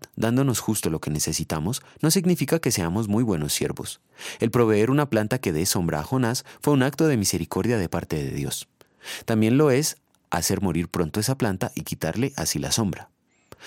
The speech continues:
¿Cómo es esto? Jonás se enfadó mucho por la muerte de la planta. Dios le hace notar que su enojo es egoísta. Jonás no había plantado, cultivado ni alimentado esa planta.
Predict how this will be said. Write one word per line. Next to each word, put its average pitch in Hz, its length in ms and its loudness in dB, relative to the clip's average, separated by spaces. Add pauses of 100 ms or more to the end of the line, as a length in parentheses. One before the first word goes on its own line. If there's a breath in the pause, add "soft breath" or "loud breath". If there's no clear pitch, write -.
(140 loud breath)
¿Cómo 151 220 2
es 147 100 2
esto? 190 340 -2 (800 loud breath)
Jonás 151 320 2
se 214 100 4
enfadó 98 320 2
mucho 98 300 0
por 113 140 -2
la 80 80 0
muerte 82 300 -2
de 87 100 0
la 71 120 -4
planta. - 360 -10 (560 loud breath)
Dios 110 260 2
le 151 80 4
hace 123 220 2
notar 107 340 -2
que 107 140 -2
su 90 120 -4
enojo 82 460 -4
es 127 120 0
egoísta. - 600 -2 (320 loud breath)
Jonás 104 300 0
no 127 100 4
había 127 220 2
plantado, 95 460 -2
cultivado 82 540 -2
ni 120 80 0
alimentado 85 560 -2
esa 82 200 -4
planta. 69 380 -8